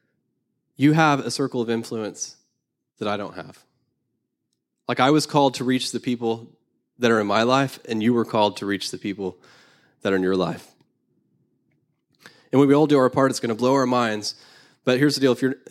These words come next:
if you're nervous about inviting your unchurched friends to church, like, I get it.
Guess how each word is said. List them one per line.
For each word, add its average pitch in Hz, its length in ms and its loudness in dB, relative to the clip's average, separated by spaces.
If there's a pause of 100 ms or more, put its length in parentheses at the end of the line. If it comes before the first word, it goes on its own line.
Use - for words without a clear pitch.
if - 120 -10
you're 117 100 -4
nervous 127 260 0
about 127 260 0
inviting 120 340 -4
your 117 180 -4
unchurched 117 600 -6 (600)
friends 131 420 0
to 139 200 0
church, 143 480 -2 (760)
like, 123 100 -4
I 147 80 2
get 143 200 0
it. 151 200 -4